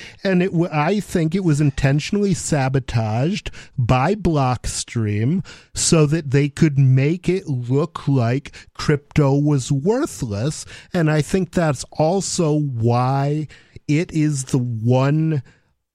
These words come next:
cryptocurrency that the mainstream media, uh, hypes, because the mainstream media doesn't want us to have a good cryptocurrency, and it doesn't want wide acceptance of cryptocurrency.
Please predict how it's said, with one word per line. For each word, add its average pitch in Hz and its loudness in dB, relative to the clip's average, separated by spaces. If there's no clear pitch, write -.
cryptocurrency 139 2
that 151 -4
the 147 0
mainstream 139 2
media, 120 0
uh, 156 0
hypes, - -4
because 143 0
the 170 -2
mainstream 143 0
media 214 0
doesn't 123 -2
want 208 -2
us 107 -4
to 151 2
have 123 2
a 135 2
good 120 -2
cryptocurrency, 113 -4
and 196 -4
it 151 -6
doesn't 135 2
want 135 0
wide 135 2
acceptance 156 -4
of 107 -6
cryptocurrency. 90 -10